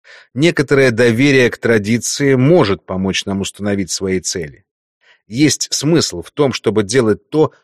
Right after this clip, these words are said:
что всегда делали другие люди, если только у вас нет веской причины этого не делать. Есть смысл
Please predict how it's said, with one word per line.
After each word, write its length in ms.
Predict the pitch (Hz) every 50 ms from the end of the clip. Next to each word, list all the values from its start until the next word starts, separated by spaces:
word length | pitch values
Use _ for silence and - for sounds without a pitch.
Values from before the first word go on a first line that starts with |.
| _ _
что 220 | - - - 135
всегда 420 | - - - 127 110 104 131 135 127
делали 440 | 110 95 131 135 123 123 120 117
другие 460 | 120 104 120 120 113 101 107 123 131 139
люди, 320 | 147 151 123 98 82 82
если 360 | 80 78 90 90 - - 95
только 300 | 90 - 104 95 - -
у 80 | 104 104
вас 220 | 107 107 - -
нет 240 | - 117 127 120 - _ _ _ _
веской 460 | - 101 107 127 139 131 - - 123 110
причины 560 | - 110 104 95 - - - 117 110 110 107
этого 320 | - 110 104 - 101 95 101
не 140 | 104 104
делать. 500 | 95 87 90 82 76 76 76 - - - _ _ _ _ _ _ _ _ _ _ _ _ - - - -
Есть 360 | - 110 123 156 156 - - -
смысл 640 | - - - 165 175 151 - - - 78 76 -